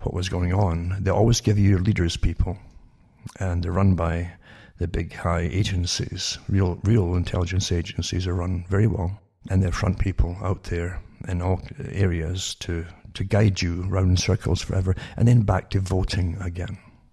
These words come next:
And it's terribly sad, uh, that so many of the re-, the real shows that used to be out there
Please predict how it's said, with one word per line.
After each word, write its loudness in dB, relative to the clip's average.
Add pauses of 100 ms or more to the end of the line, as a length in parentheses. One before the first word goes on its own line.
(1300)
And 2
it's -6 (160)
terribly 4
sad, -2 (300)
uh, -4
that -6
so 2
many 4
of -4
the 0
re-, 4
the 0
real 6
shows 0
that -6
used -6
to -10
be -10
out -8
there -2